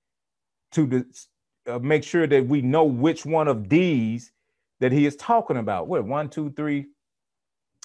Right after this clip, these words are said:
uh, one, two, three, four, five, six, seven, eight, nine, what,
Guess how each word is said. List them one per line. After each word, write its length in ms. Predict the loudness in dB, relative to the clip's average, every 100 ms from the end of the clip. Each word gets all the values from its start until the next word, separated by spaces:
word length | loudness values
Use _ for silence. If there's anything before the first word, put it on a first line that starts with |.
| -20 _ _ _ -8
uh, 280 | -2 0 0
one, 840 | -2 0 0 0 0 -2 -4 -8
two, 760 | -6 -4 -2 -2 -4 -4 -6 -8
three, 680 | -8 -4 -4 -4 -6 -6 -10
four, 760 | _ -4 -2 -2 0 -2 -4 -14 _ _ _ _ _ _ _ _ _ _ _
five, 720 | _ 0 0 0 -2 -2 -4 -6
six, 460 | -6 -4 -4 -8
seven, 560 | -20 -8 0 0 0 -2
eight, 200 | -4 -4
nine, 400 | -4 -6 -6 -8
what, 300 | -8 -8 -12